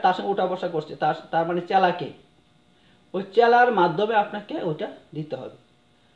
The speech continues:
যেটা বাস্তব, মানে সেটা আমি বলছি, আমি, আমি সেটা বলছি, আমি তো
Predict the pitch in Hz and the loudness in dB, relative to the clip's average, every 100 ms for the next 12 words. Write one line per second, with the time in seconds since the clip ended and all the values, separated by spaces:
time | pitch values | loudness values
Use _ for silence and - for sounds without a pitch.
0 | _ _ _ _ 196 214 190 214 - 254 | _ _ _ _ 0 4 6 6 6 6
1 | 233 226 226 220 196 196 185 170 - 135 | 6 2 -2 0 0 0 0 0 -2 -4
2 | 127 - 165 202 226 240 220 220 185 180 | -6 -6 -6 -4 -2 0 2 0 2 0
3 | 202 202 | -2 -6